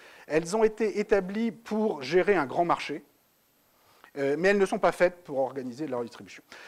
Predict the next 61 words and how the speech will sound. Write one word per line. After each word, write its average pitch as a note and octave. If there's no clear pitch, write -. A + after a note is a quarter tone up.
Alors, -
comment C4+
pourrait-on G#3+
les G3+
modifier ? D#3
Alors, D3+
le, E3
le, D3
évidemment, G3
le D3
premier G#3+
problème, F3
quand A#2
on, A2
on -
parlait B2
tout -
à B2+
l'heure A#2+
de A2
la G2+
concurrence G#2
fiscale, G#3
le D3+
premier C#3
problème, F3
on B2+
pourrait A#2
dire, F3+
bon, B2
c'est A2+
la A#2+
règle D#3
de C3
l'unanimité C3
sur A#2
les G2+
décisions G#2+
fiscales. F3+
Ça, C3+
c'est B2+
vrai D3+
que D3
tant D#3+
que -
le B2+
Luxembourg D3
peut B2+
mettre A#2+
son A2
veto C3
à A2+
tout D3
impôt C3+
commun B2+
sur C3
les G#2
sociétés, C#3+
on B2
va, B2
on, B2+